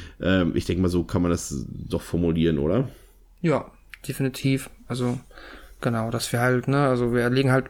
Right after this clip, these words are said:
Speaker 2: besonders Wert darauf, dass wir jetzt nicht irgendwie acht Wochen lang halt nur Teenie-Slasher machen und danach acht Wochen nur Japano-Fluchhorror oder sonst irgendwas, sondern dass es halt, ja, <clears throat> immer mal quasi aus jedem Topf gegriffen wird und da so ein bisschen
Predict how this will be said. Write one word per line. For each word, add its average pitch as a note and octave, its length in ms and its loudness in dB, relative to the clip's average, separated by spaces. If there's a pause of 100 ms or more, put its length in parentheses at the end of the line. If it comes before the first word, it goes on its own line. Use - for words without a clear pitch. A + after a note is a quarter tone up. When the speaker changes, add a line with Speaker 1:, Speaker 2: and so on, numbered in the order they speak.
(120)
Speaker 2:
besonders C3+ 320 2
Wert B2+ 140 2
darauf, B2 200 2
dass - 180 -4
wir - 80 2
jetzt - 120 -2
nicht B2 200 2
irgendwie A#2 680 4 (600)
acht - 300 -2
Wochen C3+ 240 4
lang B2 340 4
halt B2 220 2
nur C3 440 4 (440)
Teenie-Slasher A#2+ 640 2
machen C3+ 380 2
und A2+ 320 2
danach A#2 360 2
acht B2 240 0
Wochen B2 240 0
nur A2+ 380 2 (760)
Japano-Fluchhorror B2 1800 2
oder A#2 180 2
sonst B2 220 0
irgendwas, A#2+ 420 -2
sondern G#2 340 -2
dass - 180 -6
es - 140 -8
halt, A#2 300 -4 (560)
ja, B2+ 200 0 (140)
<clears throat> F3 680 4
immer C#3 160 4
mal B2+ 140 4
quasi B2+ 300 2
aus A#2+ 140 0
jedem C3 180 2
Topf - 200 0
gegriffen C3 420 0
wird B2+ 220 -2
und B2+ 80 0
da B2+ 140 0
so C3 60 -2
ein C3 80 0
bisschen C3+ 460 -4